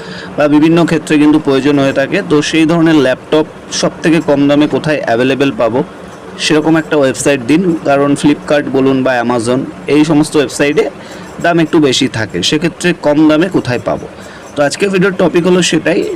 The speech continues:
যেখানে তোমরা কম দামে বিভিন্ন ধরনের ল্যাপটপ পারচেজ করতে পারো, ঠিক আছে?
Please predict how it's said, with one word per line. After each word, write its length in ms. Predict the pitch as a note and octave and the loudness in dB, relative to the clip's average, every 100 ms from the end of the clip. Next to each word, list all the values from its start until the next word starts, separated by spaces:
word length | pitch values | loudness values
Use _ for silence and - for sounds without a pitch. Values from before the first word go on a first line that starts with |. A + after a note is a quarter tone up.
| C3+ | -4
যেখানে 320 | C#3 D#3 D#3+ | -2 0 0
তোমরা 240 | D#3+ D#3 | 2 2
কম 340 | D#3 C3+ C3+ C#3 | 2 0 2 2
দামে 240 | C#3 D#3+ | 2 2
বিভিন্ন 380 | D3 B2+ C3+ C#3 | 2 2 2 0
ধরনের 280 | C3+ C3+ C3+ | 0 0 0
ল্যাপটপ 420 | A#2 A2 - E3 - - - | 0 0 -2 -2 -4 -18 -6
পারচেজ 380 | - C#3+ - A#2 | -2 0 0 -2
করতে 280 | G#2 F2+ F#2 | -4 -4 -4
পারো, 200 | F2+ F2+ - - - - - | -6 -10 -14 -20 -20 -20 -8
ঠিক 140 | - F3 | -2 0
আছে? 200 | F#3 | 0